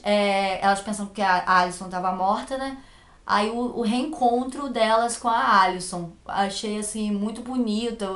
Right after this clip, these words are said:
a trilha sonora, achei muito lindo mesmo. A, uma outra parte que eu acho que é suspense, cara. Elas na casa de boneca. Meu Deus, a tortura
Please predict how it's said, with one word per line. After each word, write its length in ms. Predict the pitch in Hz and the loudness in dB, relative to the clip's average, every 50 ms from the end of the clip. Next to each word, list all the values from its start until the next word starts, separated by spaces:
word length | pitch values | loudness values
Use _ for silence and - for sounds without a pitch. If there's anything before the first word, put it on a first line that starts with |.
| 185 | 2
a 100 | 185 185 | 2 2
trilha 480 | 185 190 - 185 190 202 208 208 202 196 | 0 -2 -6 -8 -6 -4 -4 -4 -4 -6
sonora, 600 | 190 - 185 185 180 175 180 180 180 185 185 185 | -4 -4 -4 -4 0 2 4 4 4 2 -2 -6
achei 360 | 185 - - 185 180 180 - - - - - - - | -8 -8 -10 -10 -10 -10 -12 -18 -20 -20 -20 -20 -14
muito 240 | - 190 208 214 240 | -6 -6 -4 -4 -2
lindo 360 | 247 240 214 214 220 214 220 | -2 -2 -2 -2 -2 -2 -2
mesmo. 520 | 220 208 185 185 180 196 202 226 233 226 - - - - _ _ _ - - _ - - - _ _ - - - - - - - - - _ | -2 -2 0 0 -2 -2 -2 -4 -4 -6 -10 -14 -20 -20 _ _ _ -20 -20 _ -20 -20 -20 _ _ -20 -20 -20 -20 -20 -20 -20 -20 -6 _
A, 460 | - 196 202 208 202 208 208 208 - - - | 4 6 8 8 8 8 6 4 0 -8 -6
uma 260 | - 202 208 208 208 | -4 -2 0 2 2
outra 280 | 208 220 220 220 220 214 | 0 0 -2 -4 -6 -8
parte 360 | - - 190 190 202 202 - | 0 2 2 2 2 0 -6
que 60 | - | -4
eu 60 | 202 | -2
acho 180 | 190 190 185 - | -2 -2 -2 -6
que 60 | - 208 | -6 -4
é 280 | 185 185 185 - - - _ _ | -4 -4 -4 -6 -10 -18 _ _
suspense, 1000 | - - - - 247 247 247 - - - - - 190 180 175 175 175 - - 170 | -12 -10 -6 -4 -4 -4 -4 -4 -8 -10 -6 -4 -2 -2 -2 -4 -6 -8 -10 -12
cara. 560 | - - 196 185 180 170 165 165 165 160 160 - - - - - - - _ - | -10 -4 -2 0 0 0 0 -2 -4 -8 -10 -14 -18 -20 -20 -20 -20 -20 _ -4
Elas 320 | 180 185 196 202 202 196 | 0 0 2 0 0 -2
na 100 | 196 185 | -4 -6
casa 300 | 180 - 190 190 202 202 | -4 -2 -4 -2 -2 -4
de 100 | 190 185 | -8 -8
boneca. 540 | 180 185 190 185 170 160 156 160 156 - - - - - | -12 -12 -10 -10 -8 -8 -10 -12 -14 -16 -20 -20 -14 -8
Meu 720 | 202 196 208 214 220 226 240 240 247 247 254 254 247 240 | -4 -2 0 0 0 0 0 0 0 2 2 2 0 0
Deus, 460 | 208 190 185 214 220 226 233 - 214 214 | -2 -4 -6 -4 0 2 2 2 2 0
a 120 | 202 214 | -2 -2
tortura 1500 | 214 - 247 240 247 240 - - - 262 269 277 285 294 294 285 277 277 277 262 254 247 240 240 240 233 233 226 214 | 0 2 4 4 4 2 -2 -10 -6 -4 -2 -2 -2 -2 -2 0 4 4 8 8 10 10 10 10 10 10 8 6 4